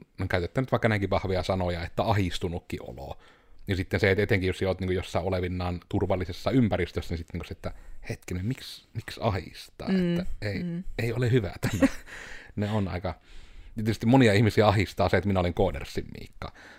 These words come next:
Speaker 1: Ja tällä kertaa tosiaan vähän ehkä varoituksen sanoja, että voi, voi teoriassa olla myös liikkaa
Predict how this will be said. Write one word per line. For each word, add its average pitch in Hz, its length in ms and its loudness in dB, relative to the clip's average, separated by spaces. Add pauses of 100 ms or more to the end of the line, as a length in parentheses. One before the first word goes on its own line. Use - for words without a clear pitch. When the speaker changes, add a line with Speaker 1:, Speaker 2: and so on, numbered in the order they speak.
(120)
Speaker 1:
Ja 92 200 0 (680)
tällä 120 220 6
kertaa 110 360 4
tosiaan 101 320 4
vähän 95 240 0
ehkä - 240 -2 (360)
varoituksen 107 640 6
sanoja, 87 500 2 (480)
että - 180 -2
voi, 95 200 6 (200)
voi 135 200 4
teoriassa 87 440 -4
olla 90 160 0
myös 87 200 -4
liikkaa - 480 -4